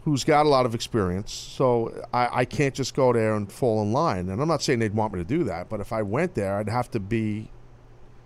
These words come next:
I'd have to do what I do. I'm not looking to go there and sit there and interview guys. They got a bunch of people that can interview guys. I, I'm, I, that's not my shtick. That's why I don't have a lot of guests on the show. And when I do have a guest, we just shoot the shit.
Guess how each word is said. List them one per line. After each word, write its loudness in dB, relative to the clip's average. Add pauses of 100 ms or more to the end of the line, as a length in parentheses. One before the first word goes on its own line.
(520)
I'd -2
have -2
to -4
do 0
what 2
I 4
do. -6 (2000)
I'm -4
not -2
looking -2
to -2
go 2
there 2
and -4
sit -4
there 0
and -2
interview -2
guys. -8 (160)
They -2
got -4
a -4
bunch -4
of -8
people -4
that -2
can -4
interview -4
guys. -10
I, -4
I'm, -6
I, -6
that's -4
not -6
my -6
shtick. -6 (880)
That's -8
why 2
I 2
don't 0
have -2
a -2
lot 2
of -4
guests -4
on -4
the -6
show. -6 (840)
And -2
when 4
I 0
do 2
have 2
a -6
guest, -2
we -4
just -6
shoot -4
the -10
shit. -2